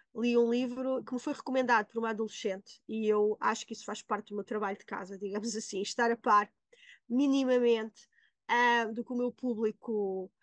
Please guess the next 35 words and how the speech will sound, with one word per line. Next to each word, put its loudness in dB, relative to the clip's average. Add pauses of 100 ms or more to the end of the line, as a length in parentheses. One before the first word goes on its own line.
(300)
ah, 0 (500)
lê 2
e 0
ouve 6
e -6
vê, 2
não -4
é? -2
Embora -4 (100)
às -6
vezes -6
seja -4
um -2
bocado -2
difícil -6
apanhar 0
as -2
referências -2
todas, 0 (360)
mas 0
estava 0
a 2
ler 2
uma -4
história -4
que -18
se -12
chama, -6 (260)
tem -12
uma -8
saga, -6
que -18
são -10
vários, -6
vários, -12